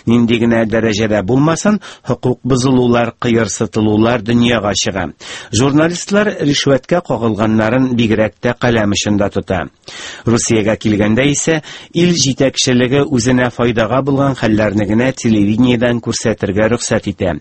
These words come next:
Күп очракта язмаларда бер якның, Мәскәүнең генә фикере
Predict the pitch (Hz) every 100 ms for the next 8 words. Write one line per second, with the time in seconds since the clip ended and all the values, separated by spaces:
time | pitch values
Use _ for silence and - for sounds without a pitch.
0 | - - - - 190 226 - 185 180 -
1 | 165 131 117 113 113 113 110 117 123 104
2 | 104 117 120 160 180 - - - 117 -
3 | 127 135 135 135 127 104 107 - 107